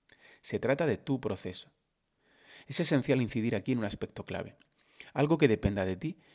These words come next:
no tiene de-, no, no quiere decir que lo consigas ya, ahora mismo y sin esfuerzo, casi como por arte de magia. Eso te lo dirán tal vez algunos libros de autoayuda,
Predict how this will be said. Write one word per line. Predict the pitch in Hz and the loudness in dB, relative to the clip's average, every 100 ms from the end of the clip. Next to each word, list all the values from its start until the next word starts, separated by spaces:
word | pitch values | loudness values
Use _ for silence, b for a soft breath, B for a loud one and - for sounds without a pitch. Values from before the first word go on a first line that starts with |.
| b | b
no | 127 143 | 2 4
tiene | 160 151 | 4 4
de-, | 110 104 | 2 0
no, | - 131 - | 2 2 2
no | 139 | 0
quiere | 151 156 | 4 4
decir | 120 - - | 4 0 -2
que | - | 2
lo | 101 | 2
consigas | 92 92 - 131 110 - | 2 -2 0 0 -2 -4
ya, | 101 147 - _ _ | 0 0 -2 _ _
ahora | 107 117 | 2 4
mismo | 131 160 170 | 2 0 -4
y | - | -2
sin | - | -2
esfuerzo, | 95 - 117 - - _ b | -2 0 0 -2 -10 _ b
casi | - 110 101 | -8 -6 -4
como | 104 95 | -6 -4
por | 101 | -2
arte | 107 - | -2 -2
de | 95 | -4
magia. | 92 95 92 - _ _ B B B B | -4 -6 -10 -16 _ _ B B B B
Eso | - 143 | 0 2
te | 139 | 2
lo | |
dirán | 110 110 123 | 2 4 2
tal | 117 95 | 0 -2
vez | 117 120 | 0 0
algunos | 98 104 113 101 | -2 0 -2 -2
libros | 113 110 101 | -4 -4 -4
de | 98 | -4
autoayuda, | 92 98 131 104 | -4 -4 -2 -4